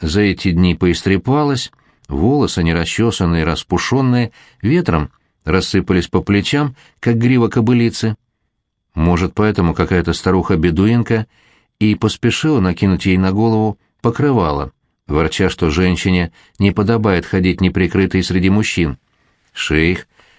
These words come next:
рассматривая Джоанну, улыбался. «Хороша, но похожа на бродяжку». «Где вы видели бродяжек с таким взглядом, почтенный?» произнёс Мартин,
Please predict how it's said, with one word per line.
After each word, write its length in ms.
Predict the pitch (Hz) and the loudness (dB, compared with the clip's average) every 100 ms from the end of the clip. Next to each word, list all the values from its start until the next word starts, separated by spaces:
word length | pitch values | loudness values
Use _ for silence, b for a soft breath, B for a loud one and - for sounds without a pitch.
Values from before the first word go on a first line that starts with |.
| b | b
рассматривая 760 | - 85 - 95 85 90 85 82 | -4 -2 0 0 2 2 2 0
Джоанну, 520 | 78 104 131 135 127 - _ - | 0 0 0 -2 -4 -8 _ -4
улыбался. 680 | 131 127 82 71 - 73 - _ _ b b b _ | -2 0 0 -2 -4 -6 -8 _ _ b b b _
«Хороша, 760 | - 82 113 120 107 90 80 - _ - | -4 0 0 -2 -2 -2 -4 -10 _ -2
но 180 | 123 180 | 0 0
похожа 440 | 180 - 156 147 | -2 -2 -2 0
на 100 | 143 | 0
бродяжку». 580 | 120 92 85 71 - 76 b b b b b b - | 0 0 -2 -4 -6 -8 b b b b b b -6
«Где 320 | 76 78 95 | -2 0 2
вы 140 | 95 | 2
видели 300 | 92 90 87 | 0 0 0
бродяжек 680 | 87 92 92 104 98 87 - b b - | 0 0 0 0 -2 -4 -8 b b -18
с 120 | - | -6
таким 340 | 101 95 107 | -4 0 0
взглядом, 540 | 101 101 120 110 82 73 | 2 0 0 0 -2 -2
почтенный?» 720 | 85 - - 85 80 76 - _ _ - | -2 -4 -2 0 0 -2 -6 _ _ -2
произнёс 440 | 82 76 87 - | 0 2 0 0
Мартин, 480 | 95 101 104 107 | 0 0 -2 -2